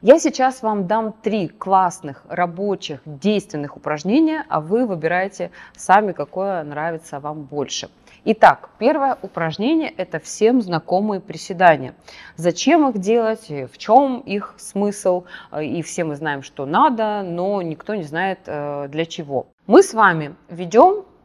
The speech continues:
на сто процентов, на девяносто, хорошо, девять процентов сидячий образ жизни. Офис, домашний офис, где угодно, если вы не фитнес-тренер. Мы сидим с вами на пятой точке, а потом удивляемся, откуда у нас целлюлит, застой лимфы, там попа большая и так далее.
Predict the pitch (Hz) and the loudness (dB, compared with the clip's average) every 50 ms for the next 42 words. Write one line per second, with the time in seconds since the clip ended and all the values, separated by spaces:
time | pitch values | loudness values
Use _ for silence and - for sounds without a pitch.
0 | _ - 180 180 175 170 - 240 226 - 196 185 180 - 269 330 359 - 269 240 | _ -10 -6 -6 -6 -4 -2 -2 -2 -2 -4 -6 -4 -2 -2 -2 0 0 -2 -4
1 | - - - 185 190 175 175 190 190 190 180 170 - - 160 - - 160 156 - | -4 -6 -8 -8 -8 -6 -6 -6 -6 -4 -6 -6 -8 -12 -14 -12 -12 -12 -10 -8
2 | 165 151 151 175 170 156 147 - - 151 156 - 262 330 - 196 - - - 160 | -8 -8 -4 -4 -4 -4 -6 -8 -10 -12 -8 -6 -6 -6 -6 -6 -10 -12 -4 2
3 | 175 202 220 214 - 202 185 175 175 165 151 - 160 156 147 131 139 - _ - | 4 4 4 2 -2 -8 -6 -4 -4 -4 -4 -4 -6 -6 -6 -6 -10 -12 _ 4
4 | 196 240 269 269 262 - 214 190 - - - - - - 151 143 156 190 226 240 | 8 8 8 8 6 2 -8 -8 -8 -10 -20 -8 -2 2 2 4 6 6 4 4
5 | - - 214 190 190 190 185 185 - 165 - - - - - - - _ - 165 | 2 -4 -6 -4 -4 -4 -4 -6 -8 -14 -14 -14 -20 -20 -20 -20 -20 _ -10 -6
6 | 175 165 208 208 202 190 156 160 147 139 151 175 202 - - 175 165 160 160 151 | -2 2 2 2 2 2 -2 -4 -4 -2 0 -2 -2 -2 -4 -6 -4 -4 -6 -6
7 | 147 - 180 170 - 160 151 - - 160 151 143 135 120 123 - - - - - | -6 -8 -10 -10 -8 -10 -10 -10 -10 -8 -6 -6 -6 -6 -10 -12 -16 -20 -20 -6
8 | _ - 214 330 359 - - 220 175 185 214 196 165 - - - 226 320 294 214 | _ 8 10 10 10 8 2 -2 -2 0 0 0 0 -2 2 6 6 6 6 4
9 | 175 156 - 196 202 196 208 185 - - 160 147 - - - - 131 - - 277 | 0 -2 -2 -2 -2 -2 -4 -8 -6 -6 -6 -6 -6 -8 -12 -12 -10 -6 0 0
10 | 320 330 - - 190 190 208 196 196 185 151 131 135 - 156 151 - - 190 165 | 0 0 0 -4 -6 -4 -4 -2 0 0 0 0 -2 -10 -12 -12 -10 -8 -8 -6
11 | 160 147 139 - - - 175 165 175 196 233 311 339 320 185 170 165 160 - - | -6 -8 -8 -10 -12 -10 -8 -6 -4 0 2 2 2 2 0 -6 -8 -8 -6 -4
12 | 160 147 156 196 240 277 285 285 285 - 214 202 196 190 185 185 180 165 151 139 | -2 -2 0 2 4 2 2 2 -4 -4 -2 -2 0 0 -2 -4 -4 -4 -6 -6
13 | - 139 135 135 127 - _ - 214 - 208 180 175 175 175 - - - 175 170 | -8 -8 -8 -8 -10 -8 _ -4 -2 -2 -2 -4 -2 -4 -4 -4 -4 -2 0 0
14 | 170 160 156 151 151 160 160 - 160 156 151 143 120 110 - | 0 0 -2 -2 -4 -6 -6 -8 -8 -6 -6 -6 -6 -8 -10